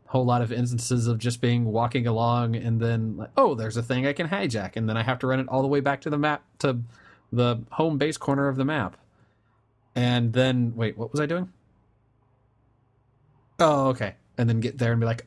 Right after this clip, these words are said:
"Oh, here's another thing I can do," and run it all the way over here. Oh, dang it. What was I doing?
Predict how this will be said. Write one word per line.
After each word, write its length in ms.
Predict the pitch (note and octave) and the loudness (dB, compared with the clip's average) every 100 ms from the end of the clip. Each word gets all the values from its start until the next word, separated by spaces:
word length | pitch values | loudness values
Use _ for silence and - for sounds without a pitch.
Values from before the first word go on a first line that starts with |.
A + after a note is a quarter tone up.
| - | 2
"Oh, 200 | C4+ A#2 | 2 2
here's 220 | G#2 A#2+ | -4 -2
another 240 | F#3 A3 | 0 0
thing 180 | D#3 C3 | 0 -2
I 80 | A2+ | -2
can 140 | A2+ | -2
do," 160 | G2+ F#2+ | -2 -2
and 80 | F#2+ | -2
run 120 | G#2+ | 0
it 60 | A#2 | 2
all 80 | B2+ | 2
the 60 | |
way 100 | C3+ | 2
over 80 | C#3 | 0
here. 140 | D#3+ - - | -2 -8 -10
Oh, 200 | C3 C3 - - - | -8 -8 -10 -16 -8
dang 160 | B2+ A#2 | -2 0
it. 160 | C3 - - | -2 -6 -6
What 140 | B2 | -2
was 80 | C#3 | 0
I 80 | D3 | 0
doing? 280 | D#3 D#3+ | 0 -2